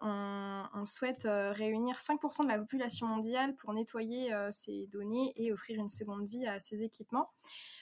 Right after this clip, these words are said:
Donc, le World Cleanup Day permet du quatorze au dix-neuf mars, euh, deux mille vingt-deux, de faire, euh, son nettoyage sur les, les différents clouds, serveurs communs, équipements, et cetera, pour supprimer nos données, euh, comme j'ai dit tout à l'heure,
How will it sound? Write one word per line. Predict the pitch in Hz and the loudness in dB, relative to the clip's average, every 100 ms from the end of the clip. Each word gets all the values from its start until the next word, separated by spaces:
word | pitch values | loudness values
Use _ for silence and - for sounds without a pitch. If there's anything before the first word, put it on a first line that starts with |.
| - - | -12 0
Donc, | 247 294 - | 2 4 4
le | 226 | 4
World | 226 262 | 6 4
Cleanup | - 277 233 | 4 4 6
Day | 294 | 4
permet | 311 247 233 240 262 285 214 | 6 4 4 4 2 0 -2
du | 202 208 | -6 -4
quatorze | - 254 262 269 269 - 214 | 0 2 4 4 4 0 -2
au | |
dix-neuf | 208 240 247 240 - | 0 2 2 0 2
mars, | 247 320 - 220 190 - _ - | 2 4 4 2 0 -10 _ -4
euh, | 214 202 | 0 0
deux | 196 247 | 2 4
mille | 262 240 | 6 6
vingt-deux, | 220 202 233 392 - | 4 2 0 0 -4
de | 208 | -2
faire, | 269 | -2
euh, | 196 202 | -2 -4
son | - 214 | -2 0
nettoyage | 220 240 233 240 254 | 0 2 2 4 8
sur | - 226 | 8 8
les, | 214 202 196 | 2 2 2
les | 196 196 | 0 -4
différents | 214 - 226 220 226 233 | -6 -2 0 2 2 0
clouds, | - 220 220 226 | 2 4 6 4
serveurs | 226 220 208 214 | 0 -2 0 -4
communs, | - 214 220 226 | -2 0 2 2
équipements, | 220 - 214 220 | 0 -4 -4 -2
et | 220 | -2
cetera, | - - 202 247 | -4 -6 0 0
pour | 254 220 | -2 -10
supprimer | 214 - 214 214 | -12 -10 -6 -4
nos | 214 202 | -2 -4
données, | 196 202 208 220 214 | -4 -2 -2 0 -2
euh, | 190 | -4
comme | 208 | -8
j'ai | 196 196 | -6 -8
dit | 202 | -10
tout | - | -10
à | 202 | -6
l'heure, | 208 | -4